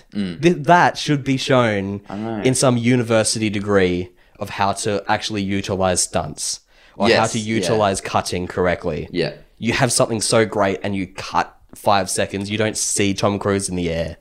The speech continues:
Speaker 1: Yeah, 'cause the thing with editing, like, beats or rhythm or, like, action and pacing and making it something faster is created with beats.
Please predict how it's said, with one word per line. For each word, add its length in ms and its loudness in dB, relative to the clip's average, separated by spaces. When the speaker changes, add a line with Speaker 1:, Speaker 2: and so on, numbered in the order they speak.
Speaker 1:
Yeah, 260 0
'cause 160 2
the 80 4
thing 320 2
with 160 4
editing, 400 2
like, 180 -2
beats 460 0
or 380 2
rhythm 340 0
or, 220 0
like, 280 -2
action 640 -4
and 180 -6
pacing 460 -4
and 100 -6
making 320 -2
it 240 -12
something 240 -4
faster 440 0
is 120 -4
created 320 -2
with 280 -8
beats. 480 -4